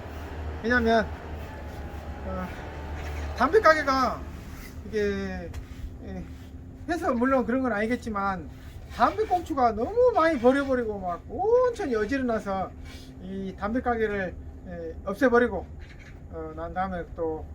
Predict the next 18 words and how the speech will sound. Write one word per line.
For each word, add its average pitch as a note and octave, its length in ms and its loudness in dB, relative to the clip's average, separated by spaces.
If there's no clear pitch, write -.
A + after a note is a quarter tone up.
그 F3+ 80 -10
다음에, A3 540 2
예, D#3 160 -8
이제 D3+ 460 -6
담배 G#3+ 200 -2
피는 G#3+ 120 -4
사람들한테 F3+ 560 -2
주의를 G#3 320 -4
주면 F3 320 -6
좀 F#3+ 220 -6
더 F3 160 -2
효과적이지 G3+ 500 -4
않을까, D#3 420 -6
아, - 160 -8
그런 F3 180 -4
생각에서 F3 320 -6
일단 D#3+ 180 -4
담배코는 E3+ 540 -4